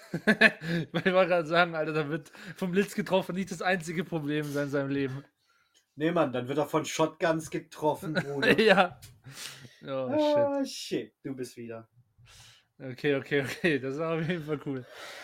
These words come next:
Speaker 1: Ähm,
Speaker 2: <clears throat>
Speaker 1: so. Dann Classics wieder, Warhammer News. Ganz kurze, denn es gibt, ähm, mit der Warhammer App, äh, die ma-, meisten Warhammer-Spieler kennen die ja schon, ähm,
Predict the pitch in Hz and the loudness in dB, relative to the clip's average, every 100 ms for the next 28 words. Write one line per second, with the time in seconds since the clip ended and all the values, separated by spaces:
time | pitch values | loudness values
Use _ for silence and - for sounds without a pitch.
0 | - - 131 135 135 131 135 135 226 190 | -14 -10 -6 -4 -4 -8 0 8 8 8
1 | 139 117 - _ - 147 120 139 156 117 | 2 -8 -20 _ -12 -10 -2 0 0 -2
2 | 101 _ - - - _ _ _ _ 127 | -8 _ -20 -20 -20 _ _ _ _ -6
3 | - 156 190 202 165 - 143 _ - - | 4 4 4 -4 -10 -20 -20 _ -8 0
4 | 156 170 - 160 - 156 160 156 143 123 | 2 2 0 -8 -6 -4 -2 0 0 -2
5 | 127 156 165 165 165 165 156 135 135 147 | 2 4 4 2 -2 -2 -2 -4 -8 -8
6 | 180 196 - - - - - - 139 160 | -6 -8 -12 -20 -20 -20 -20 -8 -4 -4
7 | 156 - 160 - 160 139 135 - 156 - | -6 -4 -4 -2 -2 -2 -4 -4 -8 -8
8 | - 135 131 123 123 120 156 160 131 120 | -6 -4 -2 -4 -4 0 2 2 0 -2
9 | 190 - - - 120 123 117 110 113 123 | -2 -4 -20 -12 -8 -6 -8 -10 -10 -12
10 | 117 120 123 - 123 117 117 123 123 123 | -10 -8 -8 -10 -12 -12 -10 0 2 2
11 | 127 - 110 113 170 180 160 156 139 143 | -4 -6 -8 2 4 4 4 4 4 2
12 | 139 - - - _ 113 113 110 113 | -2 -8 -18 -20 _ -4 -2 -2 -8